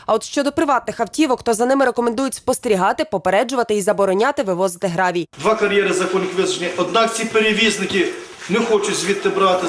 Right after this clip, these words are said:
Speaker 2: мотивуючи тим, що там неякісний гравій,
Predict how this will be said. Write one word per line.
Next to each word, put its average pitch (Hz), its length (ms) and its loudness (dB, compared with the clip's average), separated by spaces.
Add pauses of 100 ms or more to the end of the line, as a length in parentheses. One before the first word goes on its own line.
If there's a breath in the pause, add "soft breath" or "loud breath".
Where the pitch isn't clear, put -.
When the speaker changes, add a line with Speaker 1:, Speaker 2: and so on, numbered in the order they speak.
(140)
Speaker 2:
мотивуючи 190 560 0
тим, 202 320 0
що 175 180 -2
там 180 280 0
неякісний 175 720 0
гравій, 190 420 0